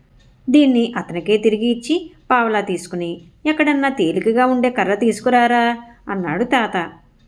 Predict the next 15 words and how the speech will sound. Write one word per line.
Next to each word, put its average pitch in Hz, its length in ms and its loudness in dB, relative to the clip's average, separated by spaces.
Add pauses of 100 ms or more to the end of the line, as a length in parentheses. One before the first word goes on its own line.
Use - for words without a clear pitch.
(580)
కుర్రవాడు 277 640 2
సీనప్ప 202 400 -2
దగ్గరకు 190 380 0
వచ్చి, 254 440 -4 (260)
"మా 254 100 4
తాతకు 214 640 0
ఈ 240 100 0
కర్ర 185 280 -4
బరువుగా 196 460 2
ఉన్నదట, 240 400 0 (480)
తిరిగిచ్చేయమన్నాడు" 226 1000 2 (120)
అన్నాడు. 196 440 2 (840)
సీనప్ప 277 760 2
చేతికర్ర 180 360 0
తీసుకుంటూ, 214 640 -2